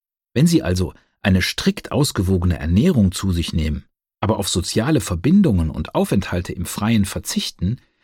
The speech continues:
denken Sie möglicherweise ganz falsch über die Gesundheitsspanne nach.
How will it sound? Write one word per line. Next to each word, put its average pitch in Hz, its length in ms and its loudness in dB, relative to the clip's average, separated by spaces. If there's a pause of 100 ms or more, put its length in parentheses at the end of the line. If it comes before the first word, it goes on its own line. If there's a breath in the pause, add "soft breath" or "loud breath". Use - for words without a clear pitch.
(240 soft breath)
denken 185 320 0
Sie 113 140 4
möglicherweise 110 800 2
ganz 170 320 -2
falsch 107 480 -2
über 87 220 -2
die 87 80 0
Gesundheitsspanne 98 720 -2
nach. - 400 -2